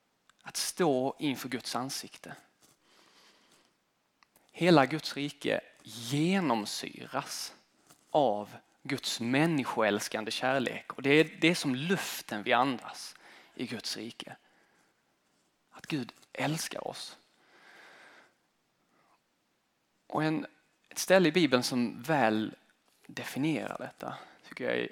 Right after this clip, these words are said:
Jesu dop. Detta är vårt hem. Jesu dop,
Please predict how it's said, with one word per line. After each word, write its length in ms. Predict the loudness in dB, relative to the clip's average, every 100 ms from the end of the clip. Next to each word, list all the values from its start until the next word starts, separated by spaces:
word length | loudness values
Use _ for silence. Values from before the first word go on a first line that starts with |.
| -8
Jesu 500 | -4 -2 -2 -6 -8
dop. 520 | -6 -6 -6 -12 -16 -16 -14
Detta 300 | -10 0 4
är 240 | 6 4
vårt 240 | -6 -6 -6
hem. 400 | -4 -4 -4 -12 -16 _ _ _ -20 -20 -20 -20 _ _ _ _ _ _ _
Jesu 360 | 0 2 2 2
dop, 400 | 4 4 0